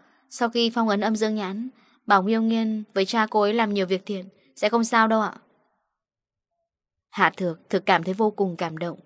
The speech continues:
trước tấm lòng của Từ Thiên Dận. Không nghĩ anh để tâm mấy chuyện vụt vặt thế này. Cô nhẹ nhàng vỗ về tay anh rồi nói qua chuyện khác.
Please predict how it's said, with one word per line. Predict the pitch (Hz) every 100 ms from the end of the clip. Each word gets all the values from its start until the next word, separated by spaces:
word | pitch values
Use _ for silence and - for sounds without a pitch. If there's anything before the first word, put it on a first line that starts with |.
| -
trước | 226 220
tấm | 190
lòng | 220 196
của | 175
Từ | 185 170
Thiên | 185 190
Dận. | 180 170 180 _ _ _ _ _
Không | - 208
nghĩ | 202
anh | 196 208
để | 175
tâm | - 190 185
mấy | 180
chuyện | - 185
vụt | 185 175
vặt | 165
thế | 214
này. | 220 185 160 - _ _ _ _ _ _ _
Cô | 196
nhẹ | 190 175
nhàng | 180 175 165
vỗ | 180
về | 214 196
tay | - 180
anh | 175 170 170
rồi | - 180
nói | 170
qua | 202 202
chuyện | 208 175
khác. | 214 233